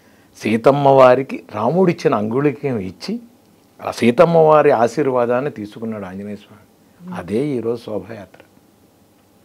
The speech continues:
వైశాఖ పౌర్ణమికి, మ-,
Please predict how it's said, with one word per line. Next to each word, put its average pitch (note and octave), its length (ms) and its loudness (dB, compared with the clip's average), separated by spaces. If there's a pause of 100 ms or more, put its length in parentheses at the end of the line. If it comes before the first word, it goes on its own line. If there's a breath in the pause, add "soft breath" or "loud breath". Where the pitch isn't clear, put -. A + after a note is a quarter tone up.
(800)
వైశాఖ B2 400 0
పౌర్ణమికి, G#2+ 560 -2
మ-, E2 460 -8